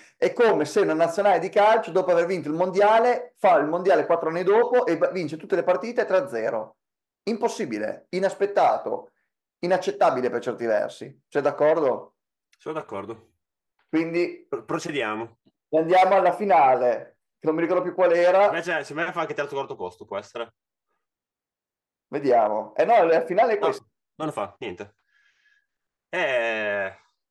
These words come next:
Speaker 1: No, Giulio.
Speaker 2: io te, io te l'ho detto prima.
Speaker 1: Allora,
Speaker 2: Come
Speaker 1: que-
Speaker 2: fru-, come Frusciante con l'aldilà.
Speaker 1: Esatto. Qua c'è l'appartamento di Billy Wilder con Il Padrino parte seconda. Mamma mia, che anno.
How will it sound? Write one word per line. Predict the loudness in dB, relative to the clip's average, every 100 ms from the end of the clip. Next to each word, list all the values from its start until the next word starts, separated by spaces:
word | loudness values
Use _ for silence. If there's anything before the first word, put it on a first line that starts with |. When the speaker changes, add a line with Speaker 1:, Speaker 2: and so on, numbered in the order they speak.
| _
Speaker 1:
No, | 2 2 2
Giulio. | 2 2 2 2 2 -2 _ _ _ _ _
Speaker 2:
io | -8
te, | -6
io | -4
te | -4
l'ho | -4
detto | -4 -6 -10
prima. | -8 -6 -8 -12 _ _ _ _ _ _ _ _ _ _ _ _
Speaker 1:
Allora, | 2 4 4 2
Speaker 2:
Come | 0 -4
Speaker 1:
que- |
Speaker 2:
fru-, | -6 -8
come | -6 -4
Frusciante | -6 -4 -6 -6 -6
con | -4
l'aldilà. | -4 -6 -6 -8 -8 _ _ _ _ _ _ _ -4
Speaker 1:
Esatto. | -4 0 0 0 -2 -2 0 -4 -8 _ _ _ -10 -10 _ _ _ _ _ _ _ 0
Qua | 2 4
c'è | 4 2
l'appartamento | 2 2 2 4 2 2
di | 0
Billy | 0 2
Wilder | 4 4 4
con | 0
Il | -2
Padrino | 0 -2 0
parte | 0 -2
seconda. | -6 -2 -2 -2 -2 -2 -2
Mamma | -2 0 -2
mia, | -6 -6
che | 0 0
anno. | 0 -4 -8 -10